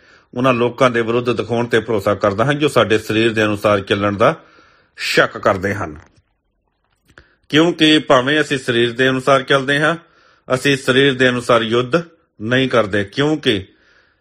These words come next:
ਸਾਡੇ ਯੁੱਧ ਦੇ ਹਥਿਆਰ ਸਰੀਰ ਦੇ ਨਹੀਂ ਹਨ,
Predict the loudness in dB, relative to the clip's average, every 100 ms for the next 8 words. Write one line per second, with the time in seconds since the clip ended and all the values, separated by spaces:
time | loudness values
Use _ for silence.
0 | _ 0 0 2 0 2 0 2 4 4
1 | 4 2 4 2 0 _ _ -4 -2 -2
2 | 0 -2 -2 -6 -8 -6 -8